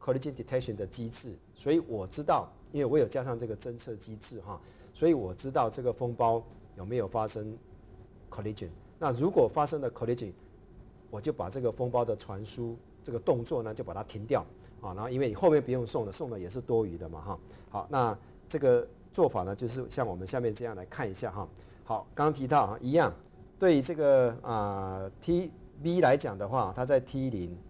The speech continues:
啊把风包丢出去啊，然后这个 D 呢，它在T one把风包丢出去啊，啊，这个风包丢出去的呢都是对的，可这个风包呢啊，在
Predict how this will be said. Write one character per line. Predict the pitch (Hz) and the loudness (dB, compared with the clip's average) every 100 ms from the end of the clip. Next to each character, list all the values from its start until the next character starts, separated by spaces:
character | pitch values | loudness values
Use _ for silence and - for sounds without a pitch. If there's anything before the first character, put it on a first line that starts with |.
| - - - - - | -20 -20 -20 -20 -18
啊 | 92 85 | -14 -10
把 | - | -10
风 | 92 127 | -4 2
包 | 127 123 | 4 4
丢 | 123 | 2
出 | 120 120 | -2 -4
去 | - 113 - - - - - - - - | -2 -4 -6 -14 -20 -20 -20 -20 -20 -18
啊， | 95 | -12
然 | 98 104 | -8 4
后 | 143 131 117 - - - | 8 8 6 -4 -20 -12
这 | - 139 | -6 2
个 | 123 | 2
D | 117 - 165 160 | 2 -4 -2 2
呢， | 151 151 147 | 4 2 0
它 | 139 | 0
在 | 139 | 0
T | 131 - 143 143 | 0 -6 -4 0
one | 131 92 - - - - | 0 -2 -10 -20 -20 -18
把 | - | -14
风 | 95 123 | -6 0
包 | 123 120 | 4 4
丢 | 123 120 | 2 -2
出 | 120 | -4
去 | 113 131 90 - - - | -4 -4 -6 -10 -20 -14
啊， | 104 | -12
啊， | 92 123 | -8 -4
这 | 123 | -2
个 | 143 | -2
风 | 147 143 | 0 2
包 | 143 | 2
丢 | 147 | 2
出 | 147 | 0
去 | 135 135 | 0 -2
的 | 127 | -2
呢 | 123 | 0
都 | 139 135 | 0 0
是 | 139 - - | -4 -8 2
对 | 165 113 | 4 4
的， | 98 80 - - - | 0 -8 -16 -14 -4
可 | 123 | 0
这 | 160 | 2
个 | 151 | 4
风 | 160 156 | 4 4
包 | 151 | 4
呢 | 151 151 147 - - | 4 0 -2 -12 -16
啊， | - 95 - | -12 -12 -8
在 | - 139 | -4 -2